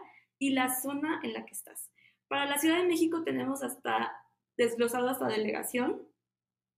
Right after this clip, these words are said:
y para los demás estados, pues, lo tenemos por estado. O sea, si estás en Tabasco, si estás en Oaxaca, en Chiapas, en Durango, etcétera, lo tenemos por estados. Ya que como que al principio, de hecho,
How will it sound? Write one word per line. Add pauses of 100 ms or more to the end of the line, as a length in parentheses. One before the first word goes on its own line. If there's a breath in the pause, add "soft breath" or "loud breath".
(260)
y
para
los
demás
estados,
pues,
lo
tenemos
por
estado.
O
sea,
si
estás
en (540 loud breath)
Tabasco,
si
estás
en
Oaxaca,
en
Chiapas,
en
Durango,
etcétera,
lo
tenemos
por
estados. (640 loud breath)
Ya
que
como
que
al
principio, (200)
de
hecho,